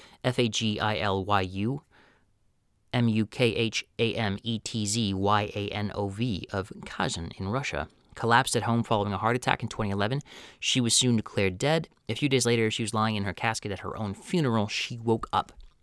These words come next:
She saw that mourners around her crying and praying for her quickly figured out what was happening, and they began yelling and, uh, she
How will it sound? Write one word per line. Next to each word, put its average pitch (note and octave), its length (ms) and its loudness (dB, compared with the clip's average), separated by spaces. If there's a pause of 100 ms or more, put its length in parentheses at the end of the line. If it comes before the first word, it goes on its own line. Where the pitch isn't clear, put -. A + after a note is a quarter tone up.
(120)
She - 140 -4
saw F#2+ 240 4
that F#2 120 -2
mourners G#2 420 -2
around G2 240 2
her G#2+ 120 -2
crying G#2 340 0
and F#2 100 -4
praying - 260 0
for A2+ 140 0
her A2+ 100 -2
quickly - 600 -2 (300)
figured A#2+ 240 2
out G#2+ 160 4
what - 320 -4
was A#2 180 -2
happening, C#3 460 0
and - 160 -14
they F2+ 60 -10
began F#2 360 -6
yelling C3 460 2
and, G2 320 -4 (120)
uh, F2+ 200 -4
she - 120 -8